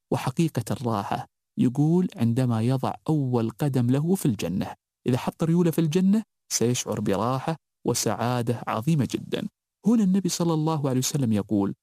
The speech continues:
"ما أصاب أحدا قط هم ولا حزن". الهم يكون على الأمور المستقبلية، التفكير في المستقبل، شو بسوي بعد خمس سنوات،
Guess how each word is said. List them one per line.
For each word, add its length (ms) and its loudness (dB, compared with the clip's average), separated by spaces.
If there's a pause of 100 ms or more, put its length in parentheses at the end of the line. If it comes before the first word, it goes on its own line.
(240)
"ما 280 2
أصاب 400 -2
أحدا 680 0 (120)
قط 140 -2 (200)
هم 680 2
ولا 240 2
حزن". 420 -4 (400)
الهم 480 2 (120)
يكون 300 0
على 180 2
الأمور 420 2
المستقبلية، 920 -2
التفكير 500 -4
في 120 -6
المستقبل، 600 -4
شو 140 -6
بسوي 240 0
بعد 180 -4
خمس 180 -2
سنوات، 500 -2